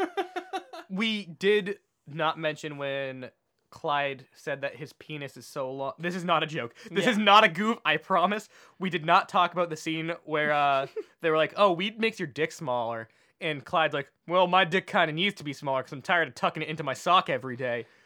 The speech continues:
Speaker 2: Like, we, we cut out, we did not mention every single time that they talked about
Speaker 1: You could definitely make a drinking game where anytime this movie is horny, take a drink.
Speaker 2: Yep.
Speaker 1: <laughs> Like,
Speaker 2: Um,
Speaker 1: ugh.
Speaker 2: there's, I could think of some
Speaker 1: Um,
Speaker 2: decent rules.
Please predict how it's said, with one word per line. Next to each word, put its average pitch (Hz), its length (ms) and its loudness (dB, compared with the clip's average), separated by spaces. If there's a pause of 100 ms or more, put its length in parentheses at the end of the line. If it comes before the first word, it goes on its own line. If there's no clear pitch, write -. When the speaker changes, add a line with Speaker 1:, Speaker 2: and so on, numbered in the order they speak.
(340)
Speaker 2:
Like, 202 240 0
we, 233 240 0
we 233 160 2
cut 262 260 6
out, 226 160 6
we 226 120 0
did 214 160 0
not 208 200 8
mention 202 280 4
every 180 280 0
single 185 300 -4
time 160 280 -4
that 160 40 -14
they 160 140 -2
talked 147 340 -4
about 139 400 -4
Speaker 1:
You 175 300 -8
could 185 340 -8
definitely 202 420 -2
make 185 200 -8
a - 20 -10
drinking 170 380 -10
game 170 220 -6
where 151 280 -8 (100)
anytime 185 460 -8
this 170 160 -10
movie 170 320 -8
is 151 140 -8
horny, 147 420 -10
take 160 220 -12
a 165 40 -12
drink. 147 520 -14
Speaker 2:
Yep. 127 280 -6 (120)
Speaker 1:
<laughs> - 80 -14 (160)
Like, 185 200 -12 (200)
Speaker 2:
Um, 135 460 -4 (220)
Speaker 1:
ugh. 170 360 -6 (260)
Speaker 2:
there's, 131 140 -14 (260)
I 123 80 -10
could 139 140 -20
think 160 140 -20
of 160 60 -20
some - 120 -20
Speaker 1:
Um, 135 180 -14
Speaker 2:
decent 147 180 -20
rules. 82 360 -20